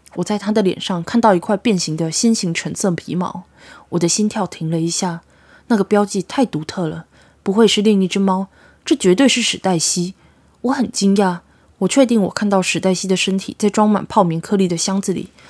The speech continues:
冰冷而僵硬。但后来我回想起赫克托所说的关于猫的事情，它们很特别，能让恶魔和人类感到困惑，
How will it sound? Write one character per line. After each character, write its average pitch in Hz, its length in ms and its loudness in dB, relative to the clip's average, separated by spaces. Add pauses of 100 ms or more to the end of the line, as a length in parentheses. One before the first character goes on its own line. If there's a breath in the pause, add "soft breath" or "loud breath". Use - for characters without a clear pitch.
(180 loud breath)
冰 208 200 4
冷 202 200 2
而 160 140 -4
僵 180 300 -4
硬。 175 180 -4 (480 soft breath)
但 208 120 4
后 202 200 -2
来 170 180 2
我 175 100 0
回 165 200 -4
想 185 160 -4
起 - 140 -12
赫 - 180 2
克 190 140 0
托 196 180 0
所 - 180 -10
说 - 180 -4
的 175 120 -2
关 202 240 -2
于 180 60 0
猫 196 200 0
的 185 100 -2
事 170 200 -2
情， - 220 -12 (420 loud breath)
它 - 100 -2
们 262 140 6
很 156 180 -8
特 190 200 0
别， 165 300 -8 (340 soft breath)
能 180 180 2
让 190 240 -2
恶 208 120 6
魔 170 160 0
和 190 160 -2
人 170 220 -2
类 190 100 2
感 - 140 -10
到 190 80 -8
困 202 280 -2
惑， - 240 -4